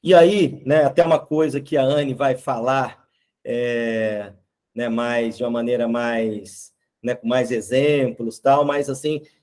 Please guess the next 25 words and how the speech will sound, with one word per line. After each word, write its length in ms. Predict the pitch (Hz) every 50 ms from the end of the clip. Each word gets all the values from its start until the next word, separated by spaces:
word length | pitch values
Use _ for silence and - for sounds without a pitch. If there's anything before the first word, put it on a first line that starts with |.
| _ _
eu 120 | 131 135
já 140 | 135 143 147
vou 140 | 143 139 147
adiantando 520 | 151 147 156 151 143 131 - 147 151 143 139
aqui 240 | 135 - 151 151
que 80 | 151 -
é 40 | 160
um 60 | 160
dos 140 | 160 160 139
desafios 560 | 160 156 143 170 170 170 - 151 147 143 -
também, 320 | - 160 147 127 117 113
superar 720 | - - - 139 - 147 139 131 123 131 139 147 156 - - - _ _ _ _ _ _
a 120 | - 127
dicotomia 720 | 127 143 135 - 180 185 185 185 170 156 147 151 160 160
entre 200 | 160 156 - 143
natureza 540 | 147 156 156 156 - 147 143 147 156 143 -
e 40 | 135
cultura, 600 | - 139 127 - - 117 113 110 110 110 110 - _ _ _ _ _
algo 320 | _ 127 139 147 139 139 143
muito 460 | 135 139 156 180 185 180 185 170 165
comum 400 | - 165 156 139 135 147 147 139
na 100 | 135 131
nossa 340 | 127 131 127 - - 135 123
área, 420 | 110 104 101 98 95 104 95 - _ _
né? 320 | 117 131 147 156 151 -